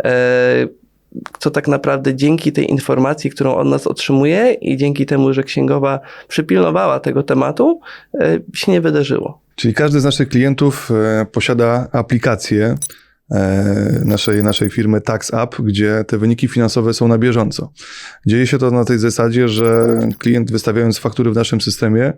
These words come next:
Speaker 2: automatycznie generuje mu się przychód, tak? Także widzi, jaki, jakie są przychody, e, a w-, dodając faktury kosztowe, zna swoje koszty. Także nie musi czekać na koniec miesiąca, aż dostanie z każdego oddziału wyniki. Może to robić na bieżąco, tak? Monitorować.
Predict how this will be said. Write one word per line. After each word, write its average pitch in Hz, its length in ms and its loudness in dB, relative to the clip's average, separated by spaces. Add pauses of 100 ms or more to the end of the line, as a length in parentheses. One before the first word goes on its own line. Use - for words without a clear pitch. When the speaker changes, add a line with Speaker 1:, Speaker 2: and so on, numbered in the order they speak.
(580)
Speaker 2:
automatycznie 120 960 0
generuje 113 500 0
mu 113 100 2
się 110 200 -2
przychód, - 360 -6
tak? 120 220 -2
Także 101 260 -2
widzi, 104 220 0
jaki, 104 340 0 (140)
jakie 104 220 -2
są 107 180 -2
przychody, 113 540 -2 (500)
e, 104 380 0
a - 120 -2
w-, - 120 -12 (200)
dodając 113 540 0
faktury 117 380 -2
kosztowe, 123 540 2
zna 117 120 2
swoje 120 240 0
koszty. 113 420 -2
Także 107 240 0
nie 120 100 4
musi 123 200 2
czekać 113 300 -2
na 113 80 0
koniec 113 300 0
miesiąca, 110 420 0
aż 98 120 -2
dostanie 104 560 0 (200)
z 113 200 -6
każdego 107 380 0
oddziału 107 340 0
wyniki. 117 480 0 (400)
Może 135 280 2
to 123 100 -2
robić 113 420 -2 (100)
na 107 140 2
bieżąco, 101 460 0
tak? 117 240 -2
Monitorować. 113 640 0